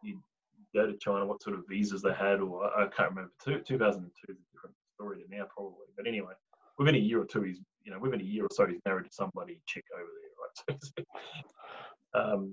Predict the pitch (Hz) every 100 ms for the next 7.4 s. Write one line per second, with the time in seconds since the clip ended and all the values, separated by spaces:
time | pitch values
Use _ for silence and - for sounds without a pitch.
0 | 95 104 98 95 98 92 - 95 92 92
1 | - _ _ _ _ _ - 104 104 107
2 | 123 - 107 92 - 98 95 92 117 117
3 | 143 107 110 - 110 101 - 101 - 92
4 | 95 101 95 92 92 90 92 92 92 92
5 | 92 92 - - - - 101 95 92 95
6 | 101 98 98 101 113 98 - 92 101 104
7 | 101 - -